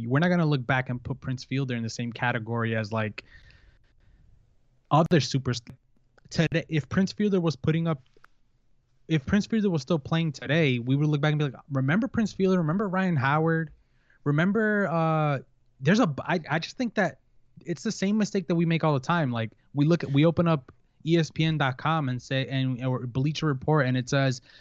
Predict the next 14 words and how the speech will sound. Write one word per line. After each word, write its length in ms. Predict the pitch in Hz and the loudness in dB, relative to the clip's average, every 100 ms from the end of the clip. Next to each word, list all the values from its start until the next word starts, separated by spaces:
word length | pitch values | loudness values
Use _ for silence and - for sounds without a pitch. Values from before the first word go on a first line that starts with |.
| - | -6
"The 100 | - | 0
new 300 | 123 135 156 | 4 6 6
breed 260 | 143 143 147 | 6 4 4
of 140 | 139 | 4
athlete." 560 | 117 143 160 - 117 107 | 0 0 0 -4 -12 -8
Look 180 | 127 147 | -4 0
at 100 | 156 | 0
Aaron 300 | 151 147 131 | 0 -2 -4
Judge. 260 | 143 151 | -4 -4
Well, 120 | 120 127 | -4 -6
what 100 | 170 | -2
about 260 | 208 190 | -2 -2
Frank 200 | 202 190 | -2 -4
Thomas? 520 | - 185 185 95 - | -2 -2 -4 -8 -14